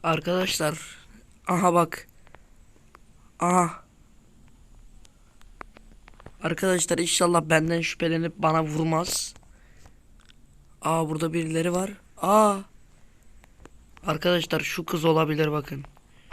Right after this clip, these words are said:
Şuradan izleyeyim bir. Arkadaşlar, Şerif'in yanında gezelim.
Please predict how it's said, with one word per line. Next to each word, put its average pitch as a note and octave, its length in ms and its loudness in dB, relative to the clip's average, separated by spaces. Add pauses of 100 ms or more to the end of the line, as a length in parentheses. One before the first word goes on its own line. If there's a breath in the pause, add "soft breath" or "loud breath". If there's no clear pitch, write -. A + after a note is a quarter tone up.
(140 loud breath)
Şuradan D#3+ 380 -6
izleyeyim D3+ 420 -4
bir. C#3+ 220 -6 (3750 soft breath)
Arkadaşlar, E3+ 540 0
Şerif'in D#3+ 500 2
yanında E3 360 2
gezelim. D3+ 520 0